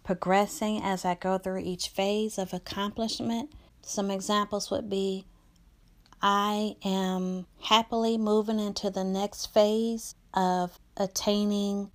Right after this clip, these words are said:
twenty more clients that come regularly. I have more clients paying me top dollar for my services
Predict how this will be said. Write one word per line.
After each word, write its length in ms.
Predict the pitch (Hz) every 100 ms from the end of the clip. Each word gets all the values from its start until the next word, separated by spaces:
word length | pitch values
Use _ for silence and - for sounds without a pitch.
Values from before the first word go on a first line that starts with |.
| -
twenty 360 | - 208 208
more 300 | 208 202 196
clients 680 | 185 - 180 165 285 294 - _
that 220 | 190 165
come 320 | - 196 185 180
regularly. 800 | 180 175 190 196 190 - 185 - _ - - _ _ _ _
I 160 | 180 185
have 500 | 185 190 190 180 -
more 440 | 175 175 185 196
clients 800 | 214 - 226 208 196 185 180 - -
paying 460 | - 196 196 190 190
me 300 | 185 180 180 - _ _ _
top 360 | - 202 214 -
dollar 540 | 202 196 196 196 190 185 _
for 420 | - - 185 185
my 220 | 180 175
services 960 | 170 - 175 165 165 - - 180 -